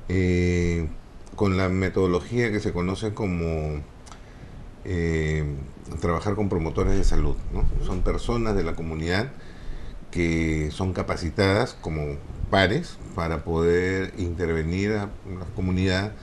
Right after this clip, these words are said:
eh, de la población de trabajadoras sexuales, la población gay, la población trans, e invitarlas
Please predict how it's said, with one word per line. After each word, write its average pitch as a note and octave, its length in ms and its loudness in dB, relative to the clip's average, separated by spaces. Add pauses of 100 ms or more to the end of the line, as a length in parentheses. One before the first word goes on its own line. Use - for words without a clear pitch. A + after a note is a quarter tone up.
(560)
eh, E2 60 -6
de D#2 260 0
la D2+ 120 0
población D2+ 400 -2
de D#2+ 60 -2
trabajadoras D#2 440 -2
sexuales, F2 500 2
la D2+ 140 -2
población D#2 400 -4
gay, E2+ 220 2
la D#2 100 -2
población D2+ 480 -6
trans, G2 340 -4 (640)
e A#2 80 2
invitarlas B2 840 4